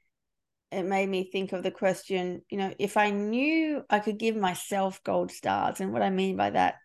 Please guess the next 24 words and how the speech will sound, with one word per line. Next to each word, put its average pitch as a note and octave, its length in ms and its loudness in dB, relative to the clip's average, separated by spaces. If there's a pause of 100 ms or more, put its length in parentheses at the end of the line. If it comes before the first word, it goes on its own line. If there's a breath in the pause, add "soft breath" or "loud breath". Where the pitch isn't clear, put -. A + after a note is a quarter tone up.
(100)
it's G3 120 -10
something F3+ 260 0
I A3 160 6
do A3 140 4
every E3+ 240 4
day. E3 300 0
If G3+ 120 -2
I G3+ 100 6
could, G3 240 -2 (160)
if A3 140 -4
I A3+ 120 2
knew A#3+ 280 -2
I B3 240 2
could C4+ 220 -4
be G#3 100 0
the F#3 120 2
one E3+ 360 0 (280 loud breath)
to - 80 -4
pin G#3 280 0
the F#3+ 80 2
gold F3 300 6
stars E3+ 500 4
on F#3 180 -4
the F3+ 100 -2